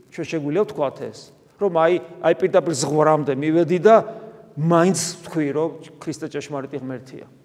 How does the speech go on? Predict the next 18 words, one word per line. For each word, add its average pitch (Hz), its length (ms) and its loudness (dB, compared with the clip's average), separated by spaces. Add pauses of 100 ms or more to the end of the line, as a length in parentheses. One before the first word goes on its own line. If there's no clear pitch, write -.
(260)
აბსოლუტური 233 880 2 (320)
უსამართლობა 208 920 4 (460)
დაემხო 185 640 4
ჩემს 190 320 -2
თავზე, 160 540 2 (1400)
აბსოლუტური 214 720 2
უსამართლობა 175 640 0 (460)
და 202 100 -2
მაინც 185 380 0
მithქვავს, 180 720 4
ეს 147 160 -4
მოხდა 170 720 8
და 151 100 -2
მე, 170 140 0 (100)
მე 175 200 0 (100)
ვთქვი, 175 400 0
რომ 180 160 8
არა, 156 320 4